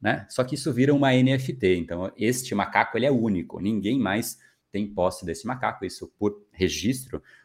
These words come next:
né, nas estruturas ali das blockchains, é seu e inquestionavelmente seu,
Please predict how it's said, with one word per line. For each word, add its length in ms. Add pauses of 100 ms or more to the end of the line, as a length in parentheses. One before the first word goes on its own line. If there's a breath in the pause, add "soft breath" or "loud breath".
(160 soft breath)
né, 180
nas 220
estruturas 580
ali 280 (240 soft breath)
das 340
blockchains, 680
é 220
seu 720
e 260
inquestionavelmente 920
seu, 420